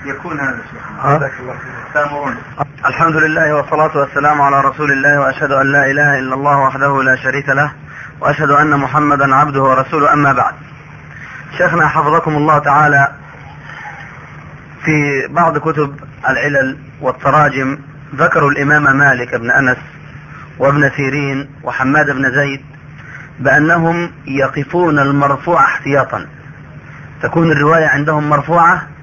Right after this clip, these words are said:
Speaker 3: ولكنهم يقفون فيها احتياطا فيرونها موقوفة.
Speaker 2: إذا تعني يوقفون.
Speaker 3: آه، يوقفون، نعم، أحسنتم، حفظكم الله. يوقفون الحديث من باب الاحتياط مع أنه عندهم مرفوع. هنا ال-، السؤال فيما يلي:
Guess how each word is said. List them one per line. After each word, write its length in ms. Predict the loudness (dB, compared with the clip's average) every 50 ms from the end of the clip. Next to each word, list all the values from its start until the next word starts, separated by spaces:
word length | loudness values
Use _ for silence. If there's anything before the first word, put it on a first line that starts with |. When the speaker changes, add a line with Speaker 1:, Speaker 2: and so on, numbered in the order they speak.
| -20 -18 -18 -18 -18 -16 -8 -4
Speaker 3:
ولكنهم 680 | 0 2 2 2 2 2 0 -2 0 2 2 2 2 2
يقفون 520 | 0 0 -2 -4 -4 -2 0 0 2 0
فيها 400 | 0 -2 -4 -2 0 0 0 0
احتياطا 500 | -4 -6 -4 -2 0 0 0 0 -2 -4 0
فيرونها 480 | 2 2 2 2 2 2 2 2 2 2
موقوفة. 480 | 2 2 0 2 0 -2 0 -2 -6 -6 -10 -18 -20 -20 -20 -20 -18 -18 -18 -18 -14 -6 -2
Speaker 2:
إذا 280 | 0 2 4 4 4 4
تعني 500 | 4 4 4 4 4 4 2 2 2 2
يوقفون. 600 | 0 0 0 0 -2 -2 0 0 0 0 0 -2 -6 -6 -2 0
Speaker 3:
آه، 140 | 2 2
يوقفون، 540 | 2 2 0 0 -2 -2 0 2 2 4 4
نعم، 180 | 4 2 0 0
أحسنتم، 480 | -2 -6 -6 -4 -6 -4 -4 -6 -6
حفظكم 400 | -4 -2 -2 0 0 0 0 0
الله. 180 | -2 -2 -2 -4 -6 -10 -16 -16 -12 -6 -2
يوقفون 420 | -2 -2 0 0 0 0 2 2
الحديث 440 | 0 0 -2 -2 -2 -2 -4 -4 -2
من 220 | -2 -2 -2 0
باب 160 | 0 0 2 0
الاحتياط 680 | 0 -4 -6 -6 -4 0 2 2 2 2 0 -4 -2
مع 280 | 2 4 4 4 4 4
أنه 300 | 2 2 4 4 4 2
عندهم 480 | 2 0 2 2 2 2 0 0 0
مرفوع. 340 | 0 0 0 0 0 -2 -2 -4 -8 -18 -18 -20 -20 -18 -18 -20 -20 -18 -18 -18 -18 -12 -4 0
هنا 340 | 2 2 4 4 4 4 2
ال-، 180 | 2 2 0 0
السؤال 460 | 0 -2 -2 -2 0 2 2 2 2
فيما 220 | 0 -2 -2 -2
يلي: 300 | -2 -2 -2 -4 -8 -14